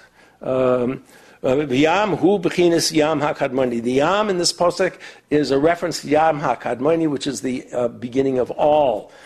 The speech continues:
Now, me'ever liyam, being fa-, across the Yam, as the posek says, it is not across the Yam. Hainu masha l'mayla gam b'chinas Pela de Chochma.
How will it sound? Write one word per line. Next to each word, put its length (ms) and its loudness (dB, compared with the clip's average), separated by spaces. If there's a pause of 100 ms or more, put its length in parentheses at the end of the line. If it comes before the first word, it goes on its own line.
(200)
Now, 280 4
me'ever 400 2
liyam, 680 2 (100)
being 260 2
fa-, 260 0
across 460 0
the 100 -6
Yam, 400 0
as 100 -6
the 100 -2
posek 380 -2
says, 260 0
it 80 -2
is 140 -6
not 200 0
across 280 2
the 100 -6
Yam. 260 0 (220)
Hainu 320 2
masha 360 2
l'mayla 540 2
gam 420 0
b'chinas 440 0
Pela 280 2
de 100 -2
Chochma. 420 -2